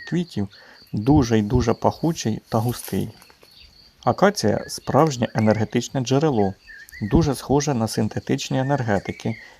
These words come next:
які продаються в аптеках та на заправках для водіїв. На відміну від них, природнє і смачне. Оскільки акація є енергетиком, то вона віддає свою силу напою, а через напій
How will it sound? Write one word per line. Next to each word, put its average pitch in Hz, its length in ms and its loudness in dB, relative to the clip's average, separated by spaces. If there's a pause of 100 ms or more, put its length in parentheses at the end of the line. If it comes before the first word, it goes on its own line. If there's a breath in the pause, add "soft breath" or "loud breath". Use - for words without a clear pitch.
(100)
які - 180 -2
продаються 113 640 0
в 101 40 4
аптеках 151 560 -2 (120)
та 120 80 0
на 107 120 2
заправках 139 560 2
для 107 140 0
водіїв. 113 580 0 (560 loud breath)
На 110 120 0
відміну 120 440 0
від 110 180 0
них, 160 260 -2 (100)
природнє 110 540 0 (340 loud breath)
і 131 80 -4
смачне. 101 560 -4 (1040 loud breath)
Оскільки - 440 -4
акація 117 500 0
є 120 180 0
енергетиком, 123 840 -2
то 110 120 -2
вона 160 320 0 (100)
віддає 113 580 0
свою 117 380 -2
силу 147 380 -2
напою, 131 560 0 (400 loud breath)
а 117 100 0
через 110 460 -2
напій 135 480 -2